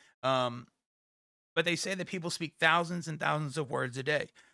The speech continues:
Well, with the power of YouTube or whatever platform you're listening to me on now, you can rewind and, and hear the beginning of what I said. And then you can also fast forward and hear the ending of what I said. Um, they say that the, that the two things that we say, the most, are considered the most very, very important things.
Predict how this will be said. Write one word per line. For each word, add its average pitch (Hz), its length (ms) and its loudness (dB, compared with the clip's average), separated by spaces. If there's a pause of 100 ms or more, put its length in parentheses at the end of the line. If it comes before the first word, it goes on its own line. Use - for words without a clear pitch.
Well, 151 220 6
with 147 140 -2
the 156 60 -2
power 170 380 6
of 131 80 0
YouTube 147 480 -4
or 131 80 0
whatever 139 340 2
platform 135 480 -4
you're 135 120 -2
listening 139 340 -2
to 135 140 -8
me 135 100 -4
on 135 160 -2
now, 143 140 0
you 147 160 -4
can 151 140 -2
rewind 151 540 0
and, 135 140 -4
and 135 160 0
hear 165 160 0
the 147 100 -2
beginning 147 440 -2
of 127 120 -2
what 131 160 -2
I 127 80 0
said. 127 360 -4 (280)
And 143 80 0
then 139 120 2
you 139 60 -2
can 135 120 0
also 143 240 0
fast 143 320 2
forward 175 320 2
and 147 80 -2
hear 131 140 0
the 143 180 -2
ending 202 240 0
of 120 100 0
what 123 140 -6
I 65 120 -6
said. - 260 -10 (440)
Um, 139 220 2
they 165 140 4
say 202 280 2
that 185 220 -2
the, 165 240 -2
that 160 160 0
the 156 80 -6
two 214 300 -2
things - 460 -2
that 147 140 -2
we 147 120 0
say, 127 340 -4 (240)
the 147 80 0
most, 151 300 2
are 143 160 0
considered 165 340 -2
the 156 80 -2
most 147 180 0
very, 170 360 2
very 165 280 4
important 143 600 -4
things. - 440 -14